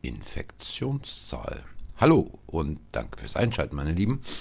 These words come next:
Und <clears throat> ich habe, äh, heute, nein, gestern war's, auf Sudel Online einen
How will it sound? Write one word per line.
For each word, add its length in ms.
Und 420
<clears throat> 400
ich 180
habe, 440
äh, 420
heute, 560
nein, 240
gestern 460
war's, 440
auf 280
Sudel 420
Online 680
einen 560